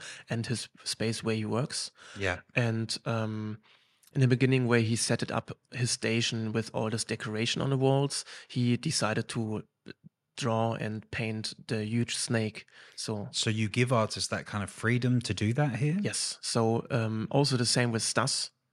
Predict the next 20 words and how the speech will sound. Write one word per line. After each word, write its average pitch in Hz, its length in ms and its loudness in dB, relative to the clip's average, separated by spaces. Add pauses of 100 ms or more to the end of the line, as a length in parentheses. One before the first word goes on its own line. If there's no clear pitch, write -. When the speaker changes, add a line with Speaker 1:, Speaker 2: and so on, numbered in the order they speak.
(160)
Speaker 1:
The 123 120 0
moment 117 560 0
he 120 280 0
decided 110 480 0
to - 120 -2
have 110 300 -2
the - 80 -2
station - 460 2
in 117 80 -2
the 110 80 -2
corner, 147 480 2 (260)
Speaker 2:
Mm. 101 320 -2
Speaker 1:
he 127 280 4
also 127 360 2
had 110 280 0 (340)
the 123 140 0
chance 120 520 2
and 110 380 -4 (100)
he, 113 360 -2
uh, 107 240 -2